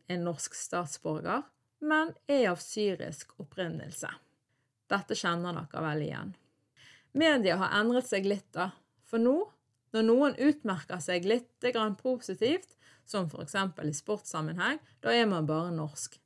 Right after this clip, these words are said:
Man er ikke en norsk sportsutøver av gambisk opprinnelse lenger. Og noen ganger så prøver faktisk også media og folk å vinkle det positivt som å ha en etnisk minoritetsbakgrunn,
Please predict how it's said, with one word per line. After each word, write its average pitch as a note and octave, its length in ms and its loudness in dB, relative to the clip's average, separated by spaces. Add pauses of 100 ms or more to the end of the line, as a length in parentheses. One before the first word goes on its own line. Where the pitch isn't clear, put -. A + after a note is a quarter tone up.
(400)
Man G3 160 2
er A#3 80 2
ikke F#3+ 220 -2
en F#3 160 -4
norsk A3+ 340 -2
sportsutøver F3 1300 -4 (100)
av F3+ 140 -4 (100)
gambisk F#3+ 720 -2
opprinnelse F3 720 -8 (260)
lenger. C#3+ 380 -4 (420)
Og B3+ 160 6
noen D#4 300 4
ganger G#3 420 2
så B3+ 220 2
prøver G3+ 420 2
faktisk - 800 -4 (340)
også E3 380 -2 (260)
media E3+ 560 0
og E3+ 160 -8
folk E3+ 480 -2
å G#3+ 80 0
vinkle G#3+ 420 2
det F3+ 140 0 (160)
positivt E3 640 -2
som F3+ 180 -8
å F3 140 -6
ha F#3+ 140 2 (100)
en F3 240 -8
etnisk F3 560 -8 (400)
minoritetsbakgrunn, E3+ 1300 -2